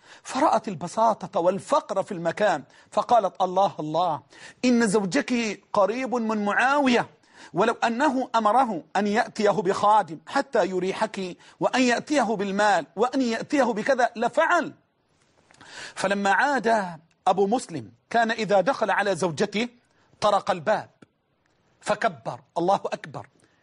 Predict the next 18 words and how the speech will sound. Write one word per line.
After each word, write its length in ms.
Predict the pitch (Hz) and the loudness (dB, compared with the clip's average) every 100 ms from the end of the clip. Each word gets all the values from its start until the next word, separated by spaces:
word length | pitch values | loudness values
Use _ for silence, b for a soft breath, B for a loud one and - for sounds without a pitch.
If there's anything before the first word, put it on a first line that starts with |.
| b b b | b b b
ثم 240 | 220 208 | -2 2
يفتح 360 | 240 277 226 202 | 0 0 -2 0
له 160 | 214 | -2
الباب 340 | 202 175 185 - _ _ - | -2 0 0 0 _ _ -4
فيقول: 480 | 170 175 247 214 - - | 0 0 0 -2 -4 -6
"السلام 440 | 175 - 196 214 | -4 0 0 2
عليكم 580 | 196 202 247 - 170 117 - | 0 0 -2 -6 -8 -8 -6
ورحمة 340 | 180 196 220 208 | 0 0 0 -6
الله 300 | 208 269 196 | -2 0 2
وبركاته"، 540 | 202 190 185 190 151 - _ b b b b | 2 2 2 2 0 -4 _ b b b b
ثم 300 | - 208 208 | -2 0 0
يسبح 420 | 202 311 233 220 | -2 -4 -4 -8
الله 220 | 240 277 | -2 0
جل 360 | 240 214 180 226 | 0 -2 -2 0
وعلا. 320 | 220 254 - - _ _ b b | 2 2 0 -6 _ _ b b
حينئذ 500 | b 202 202 240 220 | b 0 0 0 0
تأتي 280 | 156 226 - | 0 -2 -2
الزوجة 560 | 170 214 247 185 196 | -2 0 0 0 -2